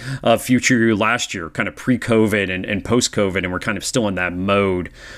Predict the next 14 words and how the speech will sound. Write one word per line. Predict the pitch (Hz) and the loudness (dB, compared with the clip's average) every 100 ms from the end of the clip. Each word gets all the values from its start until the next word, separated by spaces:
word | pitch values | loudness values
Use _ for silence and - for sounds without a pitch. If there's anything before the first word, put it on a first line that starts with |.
| - | -6
um, | 101 95 92 87 | -2 0 -2 0
this | 123 - | 0 0
year | 104 90 | -4 -4
as | 85 87 | -6 -2
well. | 101 98 90 | -2 0 -2
And | 92 | 0
I, | 147 | 0
I'm | 160 160 | 0 -2
particularly | 208 254 247 202 139 | 0 0 4 4 4
excited | - 139 131 127 | 2 2 0 -2
because | 117 113 | -2 0
we | 117 | 2
have | 131 | 2
a | 117 | 0